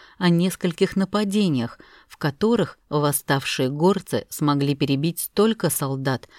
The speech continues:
что набралась бы целая хелиархия. Правда, случилось это за Ибером и не за одну битву. «А где еще неспокойно?» вновь расспрашивал Федор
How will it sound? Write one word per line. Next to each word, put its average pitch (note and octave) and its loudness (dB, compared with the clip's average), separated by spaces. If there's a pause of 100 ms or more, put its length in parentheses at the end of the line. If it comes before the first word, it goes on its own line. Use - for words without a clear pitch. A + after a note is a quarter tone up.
(160)
что - -6
набралась E3 2
бы F#3+ 0
целая C#3 -2
хелиархия. C3 -8 (380)
Правда, B2+ -6
случилось G3 -2
это E3 -2
за D#3 -4
Ибером F3+ -2 (260)
и C#3+ -6
не A#2+ -4
за A#2 -8
одну C#3+ -2
битву. E3+ -8 (760)
«А F3+ 6
где G#3 8
еще F3+ 4
неспокойно?» F3+ 2 (380)
вновь E3 4
расспрашивал D3+ 0
Федор F3+ 2